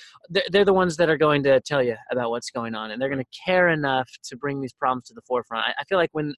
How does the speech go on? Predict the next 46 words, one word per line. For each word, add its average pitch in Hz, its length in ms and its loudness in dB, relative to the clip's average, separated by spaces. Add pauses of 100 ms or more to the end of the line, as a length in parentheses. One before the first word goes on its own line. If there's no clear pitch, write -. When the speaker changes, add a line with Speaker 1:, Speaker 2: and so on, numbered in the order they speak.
Speaker 1:
a - 120 -10
problem 160 320 -2
is 151 100 -6
presented, 123 640 -4 (640)
we 147 360 -2
do 147 440 0
a 131 80 -4
couple 127 280 -8
things, 104 380 -14
right? 120 240 -4
We 151 140 -6
either 135 580 0 (100)
ignore 135 340 -2
it 160 100 0 (100)
and 135 120 -6
hope 139 200 -8
it 143 100 -6
goes 139 200 -4
away, 123 400 -2
Speaker 2:
Right. - 140 -20 (440)
Speaker 1:
or 151 200 2
we 139 180 -4
downplay 127 520 -4
it 107 40 -4
and 101 80 -8
say, 113 140 -8
"Okay, 110 160 -10
that's, 113 320 -10
that 147 180 -4
wasn't 117 220 -4
a - 20 -8
big 101 200 -12
deal. 104 120 -8
They, 117 60 -2
Speaker 2:
Wasn't 110 140 -4
Speaker 1:
they, 123 100 2
Speaker 2:
actually 165 240 -4
a - 20 -10
Speaker 1:
they, 196 240 4
they 226 80 6
were 196 40 2
Speaker 2:
problem. 165 100 -2
Speaker 1:
just - 260 -8
joking, 110 720 -8
right?" 156 400 -2
Speaker 2:
Right. - 200 -6